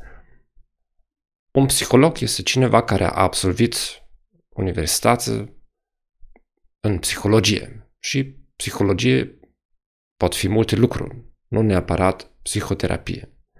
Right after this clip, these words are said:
Un psihoterapeut este cineva care după acești cinci ani mai a făcut o pregătire profesională specifică.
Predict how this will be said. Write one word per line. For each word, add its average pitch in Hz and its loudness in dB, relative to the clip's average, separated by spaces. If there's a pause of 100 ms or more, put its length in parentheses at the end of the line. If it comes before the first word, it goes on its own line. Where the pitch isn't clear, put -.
(960)
Un 127 6
psihoterapeut 131 4
este 101 -2
cineva 90 0
care 87 2
după 127 2
acești 87 0
cinci - 0
ani 135 2 (240)
mai 110 0
a - 0
făcut - -2 (340)
o - -12 (320)
pregătire 101 2
profesională 98 2
specifică. - -2